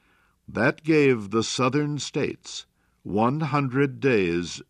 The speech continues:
to end their rebellion or face the destruction of slavery.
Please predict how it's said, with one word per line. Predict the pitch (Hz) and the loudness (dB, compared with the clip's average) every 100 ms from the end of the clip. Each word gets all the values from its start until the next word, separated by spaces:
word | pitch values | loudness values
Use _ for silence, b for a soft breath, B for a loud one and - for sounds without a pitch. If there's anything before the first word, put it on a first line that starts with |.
| - | -12
to | 110 87 - | -6 -6 -4
end | 135 147 151 107 76 | -2 -2 -2 -4 -4
their | 90 87 82 | -4 -2 -2
rebellion | 80 76 123 127 101 101 101 _ _ _ _ _ _ | -4 -4 -2 0 0 -4 -8 _ _ _ _ _ _
or | - 92 | -4 -4
face | 92 143 135 110 - - | -2 0 0 0 -6 -10
the | 107 104 | -8 -6
destruction | 107 - - 143 - - 78 76 | -6 -8 -4 -6 -4 -10 -10 -8
of | 80 90 | -8 -8
slavery. | - - 107 76 64 - | -8 -2 -2 -2 -6 -12